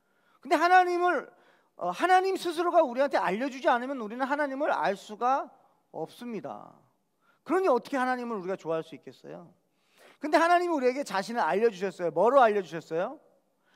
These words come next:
말씀을 통해서 알려주셨다고요. 여러분, 매일 성경 읽으시는 분 손 들지 마시고 마음으로 대답하세요. 말씀을 통해서 알려주신다고 그렇게 말씀을 하시는데 말씀을 안 읽는다는 거는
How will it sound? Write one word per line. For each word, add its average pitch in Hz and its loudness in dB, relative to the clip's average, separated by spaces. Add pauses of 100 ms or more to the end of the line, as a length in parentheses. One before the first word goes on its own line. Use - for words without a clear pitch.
(180)
말씀을 240 0
통해서 254 -2
알려주셨다고요. 135 -8 (880)
여러분, 254 2
매일 247 4
성경 277 -2
읽으시는 240 -6
분 233 -4
손 247 -8
들지 240 -6
마시고 202 -2
마음으로 185 -2 (1160)
대답하세요. 147 -10 (1700)
말씀을 381 4
통해서 370 4
알려주신다고 277 2
그렇게 - 6
말씀을 339 6
하시는데 294 2
말씀을 247 0
안 208 2
읽는다는 330 4
거는 302 2